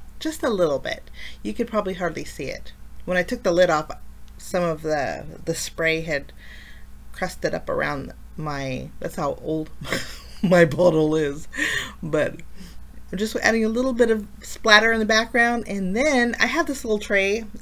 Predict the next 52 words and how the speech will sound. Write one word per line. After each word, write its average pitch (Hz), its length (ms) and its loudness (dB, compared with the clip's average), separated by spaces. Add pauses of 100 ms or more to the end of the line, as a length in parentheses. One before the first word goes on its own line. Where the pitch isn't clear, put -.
(440)
I 202 120 0
think 247 200 -6
I 208 80 2
picked 214 220 -4
it 208 80 4
up 208 60 -2
at - 40 -12
the 233 60 -8
dollar 214 320 4
store, 151 240 -4
guys. 156 400 -2 (520)
And 175 240 -2
we're 208 120 0
gonna 214 180 0
add 180 300 -2
some 180 160 -6
color. 156 300 -2
First, 220 380 -2
indigo. 208 600 4 (1040)
And 180 540 -2
you 208 100 -4
could 208 160 -2
do 220 140 4
this 202 160 -2
on, 175 160 0
uh, 170 420 -2
on 165 240 -4
an 156 160 -4
acrylic 151 480 -4
block, 143 400 -4 (520)
but 165 100 0
I 160 80 4
would 160 120 0
do 156 140 -4
it 147 140 -4
in 139 100 -6
small 135 260 -8
batches. - 440 -6
You 156 80 -6
don't 135 120 -4
want - 180 -8
to 139 60 -12
run 139 200 -2
over. 127 440 -4 (340)
Next 170 420 -6
is 165 180 -4
our 156 80 -2
dandelion. 165 720 -2
Third 160 300 -2
is 160 140 -6
our 139 80 0
pink. - 520 -6